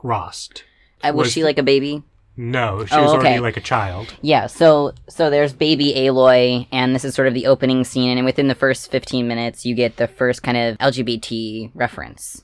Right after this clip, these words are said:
Speaker 1: Okay.
Speaker 2: Actually, within these, the first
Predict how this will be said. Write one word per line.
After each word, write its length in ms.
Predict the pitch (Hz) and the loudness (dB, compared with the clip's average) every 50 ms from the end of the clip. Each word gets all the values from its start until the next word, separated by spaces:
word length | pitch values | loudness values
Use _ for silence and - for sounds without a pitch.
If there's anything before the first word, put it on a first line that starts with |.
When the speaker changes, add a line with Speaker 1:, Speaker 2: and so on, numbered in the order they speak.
| _ | _
Speaker 1:
Okay. 380 | - 123 120 117 - 107 104 120 - _ - | -14 -12 -10 -8 -8 -8 -8 -10 -14 _ -8
Speaker 2:
Actually, 800 | - 101 123 - - - - 120 117 110 110 110 110 110 113 - - | -6 -4 -4 -4 -4 -6 -6 -4 -4 -4 -6 -6 -8 -10 -10 -10 -6
within 340 | 123 123 120 - 120 120 | -6 -4 -4 -4 -6 -6
these, 340 | 113 113 113 107 107 - - - - | -8 -10 -10 -12 -12 -14 -16 -16 -16
the 80 | - | -16
first 380 | 123 - - 131 113 107 - - | -12 -4 -2 -2 -2 -2 -6 -14